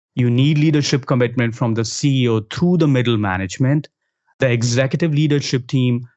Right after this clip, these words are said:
identifies they need to deploy high caliber talent. You need a digital governance mindset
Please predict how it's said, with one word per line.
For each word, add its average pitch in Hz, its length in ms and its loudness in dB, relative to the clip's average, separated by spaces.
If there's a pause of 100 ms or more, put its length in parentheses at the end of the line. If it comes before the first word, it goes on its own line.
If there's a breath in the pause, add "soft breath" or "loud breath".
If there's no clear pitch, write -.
(180)
identifies 120 1120 -2
they 113 120 -4
need 113 220 -2
to 117 100 0
deploy 113 640 0
high 117 260 0
caliber 113 440 0
talent. 107 540 -2 (420)
You 131 100 0
need 139 220 2
a 127 60 0
digital 131 500 0
governance 143 540 0
mindset 120 560 0